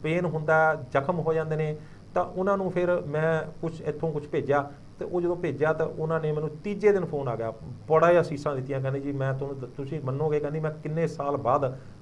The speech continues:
ਅੱਜ ਸੁੱਤੀ ਹਾਂ ਜੀ ਚ-, ਚੱਜ ਨਾਲ। ਸੋ ਇੱਕ ਛੋਟਾ ਜਿਹਾ ਐਫਰਟਸ ਹੁੰਦਾ ਜੀ, ਤੇ ਉਹਦੇ ਲਈ ਮਤਲਬ ਇਹ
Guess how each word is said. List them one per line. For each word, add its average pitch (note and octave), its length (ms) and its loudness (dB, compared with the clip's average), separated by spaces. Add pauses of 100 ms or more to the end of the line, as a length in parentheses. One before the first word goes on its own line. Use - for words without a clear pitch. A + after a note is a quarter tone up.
ਅੱਜ D#3 160 4
ਸੁੱਤੀ A2+ 340 -6
ਹਾਂ G2 80 -2
ਜੀ F#2+ 160 -4 (340)
ਚ-, C3+ 180 -6
ਚੱਜ G#2 200 -2
ਨਾਲ। F2+ 160 -6 (460)
ਸੋ A3 360 10 (320)
ਇੱਕ G3 400 2 (200)
ਛੋਟਾ D#3+ 240 4
ਜਿਹਾ F#3 120 2
ਐਫਰਟਸ D#3 380 0
ਹੁੰਦਾ D#3+ 220 2
ਜੀ, G#3 140 -2 (240)
ਤੇ F3 100 2
ਉਹਦੇ E3+ 240 0
ਲਈ C#3+ 180 2 (120)
ਮਤਲਬ G#3+ 180 2
ਇਹ C4 200 0